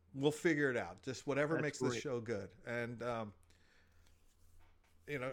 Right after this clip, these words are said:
Speaker 1: her experience playing D and D, she, I think she can pull it off, so I'm all for it.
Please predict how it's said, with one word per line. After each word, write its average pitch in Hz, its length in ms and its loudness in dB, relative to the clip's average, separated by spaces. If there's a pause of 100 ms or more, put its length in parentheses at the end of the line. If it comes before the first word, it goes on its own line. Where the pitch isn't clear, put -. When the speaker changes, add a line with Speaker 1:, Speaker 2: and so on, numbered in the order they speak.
Speaker 1:
her 180 120 4
experience 165 380 2
playing 143 300 2
D 135 100 2
and 127 100 -2
D, 127 120 0 (140)
she, 127 180 -8 (100)
I 143 80 2
think 143 200 0
she 156 120 -4
can 127 140 -2
pull 143 200 2
it 127 80 4
off, 131 280 6
so 117 460 0
I'm 120 120 -4
all 123 100 2
for 202 320 6
it. 185 80 0